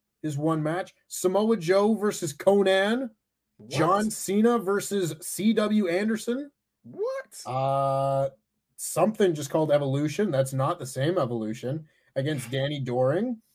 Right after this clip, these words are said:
Speaker 1: Uh, Mikey Henderson against Juventud Guerrera. Uh,
Speaker 2: What?
Speaker 1: and, uh, Shane Ballard versus Nova.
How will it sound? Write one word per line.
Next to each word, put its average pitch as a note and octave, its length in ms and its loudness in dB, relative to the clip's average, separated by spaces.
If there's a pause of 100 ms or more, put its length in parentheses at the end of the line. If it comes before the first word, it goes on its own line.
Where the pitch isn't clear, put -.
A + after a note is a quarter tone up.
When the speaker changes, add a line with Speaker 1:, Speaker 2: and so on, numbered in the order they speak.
(300)
Speaker 1:
Uh, B2 280 -2
Mikey F#3 380 2
Henderson G#3+ 400 0
against F#3 240 0
Juventud B3 580 4
Guerrera. G3 640 4 (460)
Uh, C#3 260 -2
Speaker 2:
What? B2 260 -2
Speaker 1:
and, D3+ 460 -4 (220)
uh, A2 160 -8
Shane F#3 400 2
Ballard F3 460 4
versus C#3 400 -4
Nova. G#3 600 2